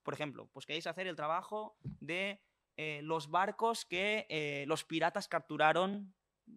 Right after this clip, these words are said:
iban a hacer el tráfico de esclavos y los piratas lo capturaron. Pues hay distintas opciones, podéis ir tocando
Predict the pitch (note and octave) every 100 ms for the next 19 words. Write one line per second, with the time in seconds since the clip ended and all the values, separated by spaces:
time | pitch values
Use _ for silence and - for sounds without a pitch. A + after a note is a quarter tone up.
0 | - D#3+ E3+ D#3+ D#3+ D3+ D#3 D3+ D3 C#3
1 | F#3 A3 F3 D3 D3 D#3+ D3+ C#3 C3 B2
2 | C3+ C#3 D3 C#3+ D#3 D3 C#3 - G3+ F#3+
3 | - C#3+ C#3 C#3+ C#3 D#3 E3 F3